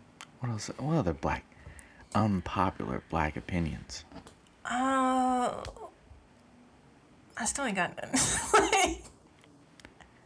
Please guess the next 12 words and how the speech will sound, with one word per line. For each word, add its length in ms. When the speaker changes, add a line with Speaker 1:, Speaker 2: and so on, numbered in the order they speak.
Speaker 1:
Boost 320
Knight 320
says, 600
after 200
listening 460
to 540
that 100
Childish 320
Gambino 500
one 180
more 100
time 500